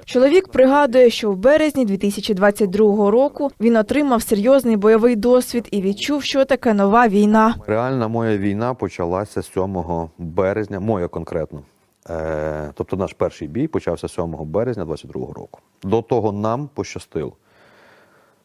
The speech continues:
Speaker 2: Тобто ми уже сприйняли,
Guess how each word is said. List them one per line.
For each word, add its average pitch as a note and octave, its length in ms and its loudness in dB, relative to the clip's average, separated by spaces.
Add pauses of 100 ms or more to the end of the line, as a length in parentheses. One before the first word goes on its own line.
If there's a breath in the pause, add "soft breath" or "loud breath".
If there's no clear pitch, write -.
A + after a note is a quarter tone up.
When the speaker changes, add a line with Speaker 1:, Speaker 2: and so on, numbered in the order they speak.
Speaker 2:
Тобто - 280 -4
ми A2+ 300 0
уже G2+ 580 -2 (1900)
сприйняли, F2+ 680 -6